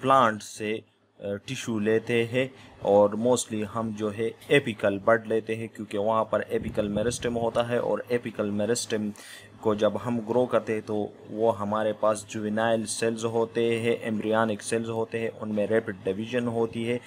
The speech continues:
और वो आसानी के साथ, अ, एपिकल बड की ग्रोथ होती है और आसानी के साथ उसमें, अ, डिफरेंशिएशन, टिश्यू डिफरेंशिएशन भी होती है और मुख्तलिफ ऑर्गन्स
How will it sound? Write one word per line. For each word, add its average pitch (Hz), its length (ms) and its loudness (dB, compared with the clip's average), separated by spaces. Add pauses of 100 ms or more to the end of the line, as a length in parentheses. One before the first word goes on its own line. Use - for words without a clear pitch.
(400)
और 104 220 6
वो 110 200 4
आसानी 117 600 2
के 104 140 -6
साथ, 107 220 0
अ, 104 600 -6 (480)
एपिकल 117 420 2
बड 113 220 4
की 104 200 -10
ग्रोथ 113 360 0
होती 120 360 -6
है 117 240 0
और 104 220 -2
आसानी 113 500 0
के 104 140 -2
साथ 98 200 2
उसमें, 110 520 -4
अ, 120 40 -14 (960)
डिफरेंशिएशन, 120 920 0
टिश्यू 120 300 -4
डिफरेंशिएशन 107 720 -2
भी 110 160 -4
होती 113 420 -2
है 113 160 0
और 107 220 0
मुख्तलिफ 107 520 -2
ऑर्गन्स 107 540 0